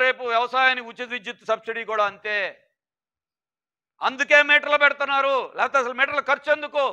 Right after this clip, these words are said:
ఎవరు సొమ్ము ఇది? మీటర్లు మేము గవర్నమెంటే పెడతాం.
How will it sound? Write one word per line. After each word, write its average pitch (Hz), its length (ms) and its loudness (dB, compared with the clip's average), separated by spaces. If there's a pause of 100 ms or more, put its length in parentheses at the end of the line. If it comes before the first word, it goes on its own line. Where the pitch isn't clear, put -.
(420)
ఎవరు 233 320 0
సొమ్ము 320 240 4
ఇది? 302 160 0 (720)
మీటర్లు 247 380 0 (360)
మేము 269 240 2
గవర్నమెంటే 285 520 2
పెడతాం. 240 280 -4